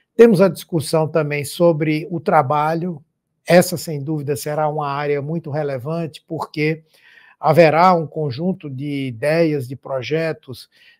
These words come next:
de mudanças na legislação, particularmente,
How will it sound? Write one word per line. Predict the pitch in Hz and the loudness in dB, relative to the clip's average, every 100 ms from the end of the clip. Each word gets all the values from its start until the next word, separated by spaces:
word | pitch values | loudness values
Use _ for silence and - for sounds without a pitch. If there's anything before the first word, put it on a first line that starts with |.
| _ | _
de | 127 147 143 143 | -6 -4 -4 -4
mudanças | 139 147 156 127 170 196 185 - 147 135 117 - - _ _ _ | -6 -4 -2 2 4 6 4 0 -4 -6 -6 -14 -20 _ _ _
na | 156 175 160 | 4 6 6
legislação, | 147 156 131 151 147 139 - - 135 156 190 - _ | 2 0 0 -2 -2 -2 -4 -8 -6 -6 -8 -10 _
particularmente, | - 190 - 202 165 143 147 151 123 - 131 | 4 4 2 0 0 0 -4 -8 -10 -10 -10